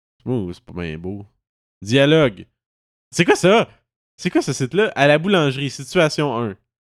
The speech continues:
Dialogue. Employé. Bon, bon, monsieur, bonjour. Client. Bonjour, je voudrais trois croissants au beurre, un pain au raisin et un pain au chocolat, s'il vous plaît.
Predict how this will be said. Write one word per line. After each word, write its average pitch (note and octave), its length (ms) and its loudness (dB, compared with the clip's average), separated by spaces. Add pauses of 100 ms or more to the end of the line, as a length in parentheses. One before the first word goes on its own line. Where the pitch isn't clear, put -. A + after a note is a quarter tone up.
(220)
Dialogue. A#2+ 680 0 (120)
Employé. B2+ 680 -2
Bon, A#2 380 -4
bon, G#2+ 260 -6
monsieur, C#3+ 440 2
bonjour. A#2 600 -2
Client. A2 460 -6
Bonjour, D3+ 500 -2
je D3+ 120 -2
voudrais C3+ 300 -4
trois D#3+ 280 -2
croissants D3 520 -2
au B2 60 -6
beurre, D#3 460 -2
un A#2+ 180 -4
pain D3 220 -2
au C3+ 120 0
raisin A#2 300 -2
et D#3 160 -4
un A2 220 -4
pain D3 180 -2
au C#3+ 60 -2
chocolat, B2+ 440 -4
s'il A#2 140 -10
vous F#2+ 140 -10
plaît. G#2+ 260 -8